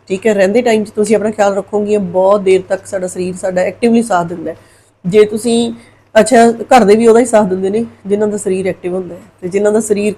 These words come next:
ਖੜ ਜਾਂਦਾ ਉਹਨਾਂ ਦਾ ਤਾਂ ਫਿਰ ਘਰ ਦੇ ਵੀ ਹੌਲੀ ਹੌਲੀ ਖੜਾ ਛਡਾਉਣ ਨੂੰ ਹੋ ਜਾਂਦੇ ਨੇ ਤਿਆਰ, ਹਨਾ।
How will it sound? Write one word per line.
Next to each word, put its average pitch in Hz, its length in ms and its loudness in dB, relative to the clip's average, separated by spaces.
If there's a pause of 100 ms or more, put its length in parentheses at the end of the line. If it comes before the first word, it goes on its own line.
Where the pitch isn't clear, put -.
ਖੜ 214 120 4
ਜਾਂਦਾ 220 260 2
ਉਹਨਾਂ 214 180 -2
ਦਾ 214 100 0
ਤਾਂ 208 120 -10
ਫਿਰ 208 120 -2
ਘਰ 214 200 2
ਦੇ 185 100 0
ਵੀ 220 120 0
ਹੌਲੀ 196 180 -2
ਹੌਲੀ 190 300 -4 (220)
ਖੜਾ 202 160 0
ਛਡਾਉਣ 190 280 0
ਨੂੰ 190 100 -2
ਹੋ 196 100 -2
ਜਾਂਦੇ 170 240 -6
ਨੇ 170 60 -4
ਤਿਆਰ, 160 280 -2
ਹਨਾ। 202 240 -4